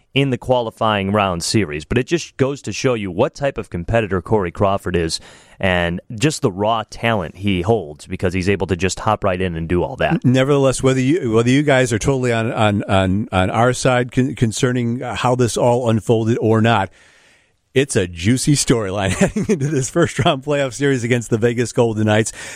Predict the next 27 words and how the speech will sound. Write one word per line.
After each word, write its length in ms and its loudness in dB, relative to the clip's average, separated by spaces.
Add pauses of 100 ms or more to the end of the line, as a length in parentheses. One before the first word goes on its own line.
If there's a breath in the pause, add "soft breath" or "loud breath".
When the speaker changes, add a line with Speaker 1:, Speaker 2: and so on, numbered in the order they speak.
(100)
Speaker 2:
And 100 4
this 120 0
is 80 -2
a 60 4
Blackhawks 520 0
team 200 2
that 100 0
has 180 0
a 60 -2
little 180 2
bit 160 -2
more 160 4
belief 460 0
now. 200 2
They 140 0
probably 380 2
need 400 2
that 180 2
belief 380 -2
going 280 4
up 140 2
against 380 0
a 80 2
team 360 0
like 200 0
Vegas, 420 0
who 220 2